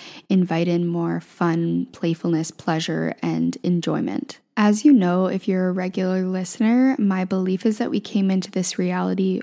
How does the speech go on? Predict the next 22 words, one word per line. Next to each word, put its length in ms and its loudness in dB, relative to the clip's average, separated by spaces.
by 320 -4
choice 600 -2
to 680 0
play, 440 2
have 180 0
fun, 280 -2
experiment, 680 -4
explore. 640 -8
And 120 4
I 80 4
often 600 2
compare 460 -2
the 100 -2
way 240 -4
I 200 0
view 320 -2
this 240 -4
reality 460 2
to 420 -2
a 80 0
video 360 2
game 360 4